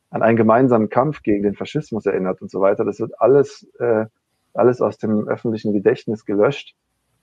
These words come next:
Ähm, dieses faschistische Geschichtsbild, also es ist ja wirklich, also auch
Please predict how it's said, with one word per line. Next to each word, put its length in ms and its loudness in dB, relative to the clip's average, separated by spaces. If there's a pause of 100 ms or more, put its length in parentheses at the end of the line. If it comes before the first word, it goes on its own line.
(240)
Ähm, 300 2
dieses 320 -4
faschistische 680 -2
Geschichtsbild, 500 -2
also 140 2
es 60 -6
ist 120 -8
ja 180 2
wirklich, 400 -4 (680)
also 200 0
auch 160 0